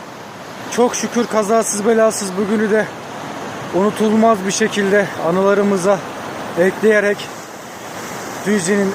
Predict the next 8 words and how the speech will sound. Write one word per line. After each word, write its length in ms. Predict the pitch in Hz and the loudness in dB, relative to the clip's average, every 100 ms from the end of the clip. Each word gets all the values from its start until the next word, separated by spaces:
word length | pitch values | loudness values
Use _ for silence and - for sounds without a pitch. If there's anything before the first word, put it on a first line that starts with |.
| - | 0
Efteni 460 | 185 - 208 202 | -2 0 0 2
Gölü'nden 460 | 185 185 185 180 185 | 2 2 2 2 2
ayrılıyoruz. 800 | 175 165 165 175 180 151 - - - - - - - - - - - 156 | 2 2 2 4 4 2 -2 -6 -8 -10 -10 -10 -10 -10 -10 -10 -6 -4
Bugün 200 | 170 202 | 0 2
yirmi 340 | 202 202 202 | 2 2 2
dokuz 320 | 196 208 185 | 2 2 0
Ekim. 300 | 214 - 185 - - - - - - - - - - - - - - - - - - - - - - - - - - - - - - - - - 156 | 0 0 -2 -4 -8 -10 -10 -10 -10 -10 -10 -10 -10 -10 -10 -10 -10 -10 -10 -10 -10 -10 -10 -10 -10 -10 -10 -10 -10 -10 -10 -10 -10 -10 -10 -6 -2
Ülkemiz 520 | 165 - 208 214 - | -2 0 0 0 -2